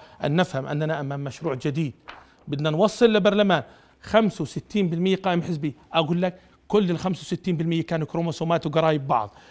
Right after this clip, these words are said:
بس بالنهاية الخمسة وستين بالمية عملوا ائتلاف في برلمان اثنين وعشرين. الملك بده يجي يقول لهم: "تعالوا نسمي رئيس حكومة". بدنا نصير نشوفه مش إنه تسمى من الملك بس، سماه الشعب والمشروع الإصلاحي،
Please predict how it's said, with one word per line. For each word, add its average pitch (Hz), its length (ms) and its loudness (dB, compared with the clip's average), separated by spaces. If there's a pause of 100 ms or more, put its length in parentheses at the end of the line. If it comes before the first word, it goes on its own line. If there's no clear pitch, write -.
(160)
بس 147 140 -6
بالنهاية 160 360 0
الخمسة 160 260 -4
وستين 170 320 -6
بالمية 156 320 -4
عملوا 160 220 -2
ائتلاف 165 480 0 (300)
في 147 80 -6
برلمان 156 380 0
اثنين 165 240 -2
وعشرين. 165 400 -4 (320)
الملك 160 320 0
بده 147 160 -6
يجي 151 140 -2
يقول 156 140 0
لهم: 151 100 0
"تعالوا 151 320 4
نسمي 160 280 0
رئيس 160 300 -4
حكومة". 165 400 -4 (380)
بدنا 151 200 0
نصير 226 300 2
نشوفه 202 380 2
مش 175 260 0
إنه 220 160 4
تسمى 190 340 0
من 175 100 2
الملك 165 380 0
بس، 160 260 -2 (260)
سماه 185 460 6
الشعب 160 460 6
والمشروع 151 420 2
الإصلاحي، 185 540 2